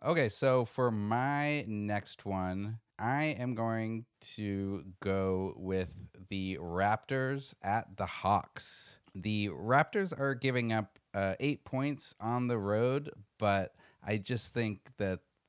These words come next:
Toronto's been playing a lot better than, uh, <laughs> the Hawks. I just, I can see them blowing them out in this game.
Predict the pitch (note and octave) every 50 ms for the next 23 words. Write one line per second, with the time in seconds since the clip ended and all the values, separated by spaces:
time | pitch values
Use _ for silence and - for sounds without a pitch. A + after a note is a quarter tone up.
0 | _ - - - A2 G2+ G2 G2 F#2+ F#2 F2+ - - F#2 F2 - G2 F#2+ F#2+ F#2
1 | F2+ F2+ - - E2 F2 F2+ F#2+ F2+ - - E2+ - F#2 F#2 F#2+ G2+ G#2+ G#2 G#2
2 | A2 A#2+ B2+ - G2 G2+ A#2+ A#2+ A#2 A#2 A#2 A2+ A#2 A2+ _ _ _ _ _ _
3 | _ _ _ _ _ - G#2+ A2 A2 A2 G#2+ G2+ - - C#3 E2+ E2+ F2 G2+ A2+
4 | - C3+ B2+ G#2+ B2+ C3+ C3+ B2 A2+ G#2 G2+ - A#2+ G#2+ - - - - - -
5 | G#2+ - G#2+ F#2 - - B2 A2 G#2+ G#2 G2 F2 - G2+ F#2 F#2+ F#2+ F#2+ F#2+ F#2
6 | F2+ F2 F2 F2 E2+ D#2+ F2+ F2 F2+ F2 F2 E2+ C2 E2+ E2 D#2+ D#2 D#2 - -
7 | - F2 E2 D2+ C#2+ C2